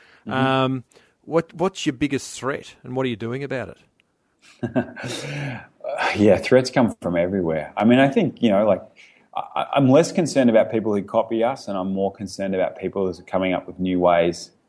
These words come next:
Speaker 1: to solve the same problem.
Speaker 2: Hmm.
Speaker 1: And so I think I feel really good that ninety-nine Designs, if you wanna get design online from a graphic designer, then we're the best in the world at that, and you shouldn't be considering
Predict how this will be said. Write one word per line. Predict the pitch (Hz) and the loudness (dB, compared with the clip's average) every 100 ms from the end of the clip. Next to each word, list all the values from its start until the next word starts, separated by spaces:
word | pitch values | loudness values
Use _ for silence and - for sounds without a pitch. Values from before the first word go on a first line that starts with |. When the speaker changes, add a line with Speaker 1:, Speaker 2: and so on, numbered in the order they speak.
| - | -16
Speaker 1:
to | - | -4
solve | - 90 82 - - - _ - | 2 4 2 -4 -18 -20 _ -12
the | |
same | 90 85 78 | -6 -4 -4
problem. | - 82 - - - | 0 0 0 -6 -12
Speaker 2:
Hmm. | 131 113 - - | -14 -14 -16 -2
Speaker 1:
And | 104 | 0
so | 95 104 98 95 92 - | 4 8 8 8 6 2
I | 101 | -4
think | - 120 113 - _ _ _ - | 0 2 0 -4 _ _ _ -2
I | 135 | 0
feel | 151 143 95 - | 4 4 2 -4
really | - 113 110 104 | 2 6 6 4
good | 95 98 95 92 87 | 2 2 2 2 -2
that | - 92 90 - _ _ _ - | 2 4 4 0 _ _ _ -4
ninety-nine | 104 101 98 95 90 | 0 0 0 -2 -4
Designs, | 87 87 90 | -4 -4 -4
if | 98 | 0
you | 160 | 2
wanna | 160 | 2
get | 110 95 | 4 2
design | 101 95 98 101 | 0 0 2 2
online | 98 95 98 90 90 90 | 2 2 2 2 0 -2
from | - 85 | -4 0
a | |
graphic | 85 87 - 87 | 4 2 2 -6
designer, | 85 90 82 90 95 95 - | -6 -4 -2 -2 -2 -6 -8
then | 95 90 90 87 87 - _ _ _ _ - | 0 2 2 0 -4 -10 _ _ _ _ 2
we're | 101 | 4
the | 92 | 6
best | 85 82 - | 4 2 0
in | 92 | -4
the | 85 | -2
world | 90 87 90 | 0 0 -2
at | - | 0
that, | 85 85 92 | 4 4 4
and | 90 92 | 2 0
you | |
shouldn't | 90 98 85 85 | -2 -2 -2 -2
be | 85 | -4
considering | 87 85 92 90 87 85 87 85 | -6 -2 0 2 2 2 0 -2